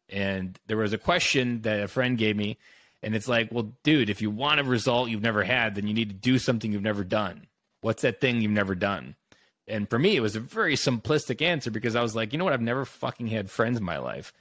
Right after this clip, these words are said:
And I was like, "Well, why don't I ever have friends?" Well, remember that time in high school where the high school girl said no and that rejection feeling was cemented?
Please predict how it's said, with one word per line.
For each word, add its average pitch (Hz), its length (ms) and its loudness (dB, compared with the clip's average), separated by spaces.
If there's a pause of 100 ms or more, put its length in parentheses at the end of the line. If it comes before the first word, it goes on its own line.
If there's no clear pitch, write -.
(520)
And 107 100 -4
I - 20 0
was 104 140 -2
like, 104 200 0
"Well, 110 120 -2
why 139 160 4
don't 151 200 4
I 143 120 6
ever 143 160 4
have 123 80 0
friends?" 101 480 -2
Well, 160 340 4
remember 190 320 2
that 220 140 0
time 143 400 0
in 113 140 2
high 127 140 2
school 135 300 0
where 120 140 0
the 90 40 -4
high 110 120 2
school 123 240 2
girl 117 240 2
said 98 260 -2
no 123 340 2 (380)
and 104 100 -6
that 113 80 2
rejection 110 680 0
feeling 135 400 -2
was 107 260 -4
cemented? 117 680 0